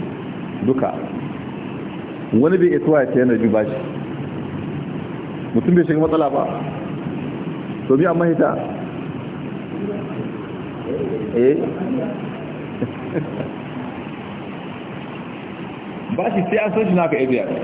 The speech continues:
Akwai bashin da ba su da shi. Wani ma wanda ka yanka bashi bai ma san ka rasu ba.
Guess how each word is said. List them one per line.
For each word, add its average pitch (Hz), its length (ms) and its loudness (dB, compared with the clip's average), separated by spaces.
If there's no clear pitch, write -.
Akwai 196 180 2
bashin 208 240 2
da 175 80 4
ba 147 160 2
su 175 80 0
da 151 100 2
shi. - 140 -6
Wani 175 200 6
ma 208 140 6
wanda 214 160 6
ka 190 80 4
yanka 175 220 6
bashi 160 220 4
bai 151 100 8
ma 151 140 4
san 160 120 2
ka 170 160 4
rasu 120 160 0
ba. - 140 0